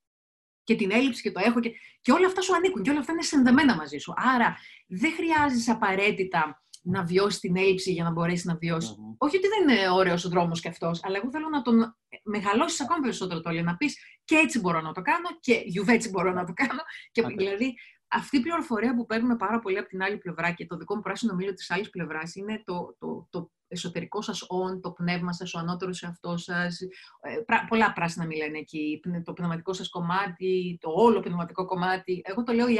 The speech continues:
Speaker 1: άλλη πλευρά με χιούμορ, έτσι. Δεν το ξεχωρίζω όμως, είναι, είναι δικό σας κομμάτι. Είστε συνδεμένοι συνεχώς. Η άλλη πλευρά συνεχώς, λοιπόν, μας λέει ότι το σύμπαν είναι, και θα το πω αγγλικά αρχικά και θα με βοηθήσει το όλη στη μετάφραση, είναι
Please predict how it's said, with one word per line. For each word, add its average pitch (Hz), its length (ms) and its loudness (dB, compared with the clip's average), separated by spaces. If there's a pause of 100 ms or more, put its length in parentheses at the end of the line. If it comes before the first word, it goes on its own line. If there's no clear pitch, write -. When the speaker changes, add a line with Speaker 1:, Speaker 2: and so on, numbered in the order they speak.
Speaker 1:
άλλη 226 160 0
πλευρά 190 360 -2
με 185 100 -6
χιούμορ, 151 400 -8
έτσι. - 320 -16 (140)
Δεν 185 180 -4
το 175 160 -8
ξεχωρίζω 160 580 -6
όμως, 156 300 -12
είναι, 190 180 -8 (520)
είναι 208 220 -8
δικό 190 220 0
σας 170 140 -8
κομμάτι. 147 360 -12 (340)
Είστε 185 180 -8
συνδεμένοι 190 400 -4
συνεχώς. 175 380 -8 (240)
Η 208 80 0
άλλη 320 160 2
πλευρά 233 280 -2
συνεχώς, 220 440 -6
λοιπόν, 202 280 -4
μας 165 200 -8
λέει 160 360 -6 (580)
ότι 190 240 -8
το 180 120 -8
σύμπαν 175 640 -2
είναι, 247 420 4
και 214 100 -10
θα 185 100 -8
το 175 100 -10
πω 208 120 -2
αγγλικά 208 360 0
αρχικά 180 400 -2
και 175 100 -10
θα 175 80 -8
με 175 80 -2
βοηθήσει 165 360 -6
το 185 80 -6
όλη 180 140 -4
στη 170 140 -12
μετάφραση, 175 580 -4
είναι 240 220 6